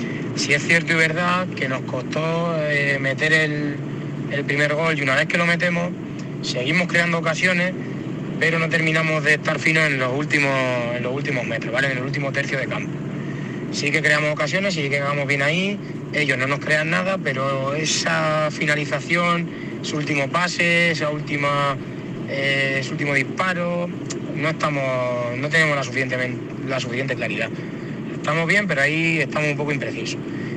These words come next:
Eso hace que nos lleve al descanso con, mm, uno cero, ¿vale? Un resultado que para todo el dominio que habíamos tenido, pues había sido, era corto,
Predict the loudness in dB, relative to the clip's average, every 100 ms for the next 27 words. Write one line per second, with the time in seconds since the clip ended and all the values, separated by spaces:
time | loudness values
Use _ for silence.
0 | -4 0 0 0 0 0 0 2 2 0
1 | -2 0 0 0 -2 0 0 -2 -2 -4
2 | -4 -4 -2 0 0 -2 -4 -2 -2 -2
3 | -2 -2 -2 -2 -2 -2 -4 -6 -6 -6
4 | -4 0 2 2 -2 -2 -2 0 2 2
5 | 2 2 0 0 0 2 2 2 0 -2
6 | -2 -2 -2 -2 -2 -4 -2 -2 -2 -2
7 | -2 -4